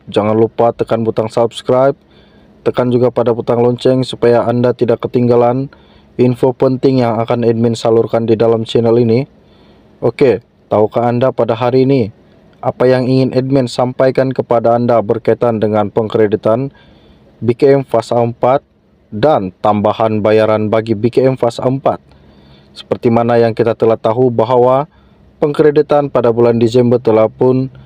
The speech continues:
diawalkan pada bulan November ini dan tarikh rasmi telah pun ditetapkan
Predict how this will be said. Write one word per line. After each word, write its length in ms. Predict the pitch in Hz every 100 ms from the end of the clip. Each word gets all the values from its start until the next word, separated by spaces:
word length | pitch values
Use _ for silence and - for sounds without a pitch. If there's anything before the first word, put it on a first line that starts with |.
| - -
diawalkan 880 | 127 165 147 147 139 139 90 101 -
pada 160 | 101 107
bulan 320 | 107 110 107
November 400 | 113 113 113 110
ini 320 | 113 117 - - - -
dan 320 | - 107 117 -
tarikh 240 | 127 123
rasmi 400 | 131 123 - 135 -
telah 320 | 127 127 127
pun 320 | 135 143 147 151 _ _
ditetapkan 800 | - 113 _ 131 - - 139 165